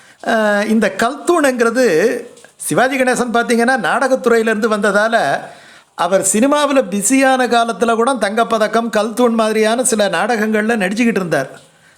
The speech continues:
அப்படி இது நாடகமாக வந்து ரொம்ப மிக பிரபலமாக வெற்றி பெற்ற ஒரு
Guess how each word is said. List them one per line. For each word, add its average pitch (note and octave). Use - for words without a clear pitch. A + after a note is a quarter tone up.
அப்படி G#3+
இது B3+
நாடகமாக B3+
வந்து A3+
ரொம்ப A3
மிக E3+
பிரபலமாக B3
வெற்றி A3
பெற்ற G#3+
ஒரு D#3+